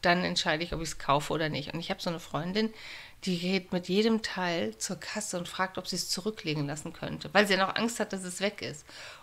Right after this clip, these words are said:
Und in neunzig Prozent der Zeit kauft sie's aber sowieso nicht. Und ich denke mal, die armen Frauen, die dann irgendwann das zurück ins Regal räumen. Und wenn wir in Holland einkaufen gehen, in Venlo, wenn wir da bummeln,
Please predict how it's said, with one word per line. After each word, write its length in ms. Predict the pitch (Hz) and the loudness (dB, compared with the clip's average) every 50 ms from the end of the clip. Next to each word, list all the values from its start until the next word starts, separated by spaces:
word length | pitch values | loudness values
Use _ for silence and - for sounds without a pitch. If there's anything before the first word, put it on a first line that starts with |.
| - | -16
Und 280 | - - - 190 185 - | -4 0 2 2 2 2
in 100 | 190 196 | 2 2
neunzig 420 | 196 208 226 254 247 - - - | 4 4 4 4 2 0 -4 -6
Prozent 380 | - - 220 - - 208 214 208 | -4 -4 -2 0 0 0 2 2
der 120 | 185 180 185 | 2 2 4
Zeit 240 | - 190 196 - - | 4 2 2 2 4
kauft 260 | - 196 208 - - | 6 6 6 6 2
sie's 140 | - 190 - | -2 -2 0
aber 180 | 185 180 175 170 | 2 4 4 4
sowieso 440 | 175 170 170 175 170 160 175 190 208 | 4 2 0 0 0 2 2 2 2
nicht. 220 | 185 156 139 - 170 | 2 2 0 0 0
Und 60 | 170 | 0
ich 60 | - | 2
denke 180 | 185 190 202 190 | 2 2 2 2
mal, 80 | 180 | 2
die 100 | 175 151 | 4 4
armen 160 | - 190 180 | 4 4 4
Frauen, 300 | - - - 196 190 185 | 0 0 2 2 4 4
die 60 | 170 160 | 4 2
dann 100 | 156 156 | 2 2
irgendwann 280 | 175 196 185 180 180 | 2 2 2 2 2
das 180 | 175 175 - - | 2 0 -2 -2
zurück 280 | - 180 170 190 - | -2 -2 -2 -2 -2
ins 180 | 190 185 180 - | -2 -2 -2 -2
Regal 400 | 175 156 151 160 160 170 190 196 | -4 0 2 4 6 6 8 6
räumen. 400 | 170 156 160 151 160 160 170 180 - - - - - - - - - - - - - - - - | 6 4 0 -4 -4 -6 -10 -12 -12 -16 -20 -20 -20 -20 -20 -18 -18 -16 -14 -12 -12 -12 -10 -2
Und 80 | - 180 | 2 4
wenn 100 | 185 208 | 6 8
wir 80 | 202 190 | 8 6
in 100 | 190 196 | 6 6
Holland 320 | 220 247 247 214 185 - | 8 10 10 8 8 6
einkaufen 580 | - 165 170 170 - - 185 165 165 185 180 165 | 2 0 0 0 -2 0 0 0 2 2 2 2
gehen, 340 | 170 170 180 190 208 190 - - | 4 4 4 4 4 2 0 -2
in 400 | - 170 170 165 165 160 - 175 | -2 -2 -2 0 -2 -2 -2 -2
Venlo, 580 | - - - - - 220 240 254 220 180 175 185 | -2 -2 0 4 6 8 8 8 8 8 6 4
wenn 160 | 180 175 175 | 4 2 4
wir 80 | 170 165 | 4 4
da 200 | - 175 196 208 | 8 8 8 8
bummeln, 460 | 180 170 160 165 170 180 214 247 | 6 4 2 4 6 6 6 4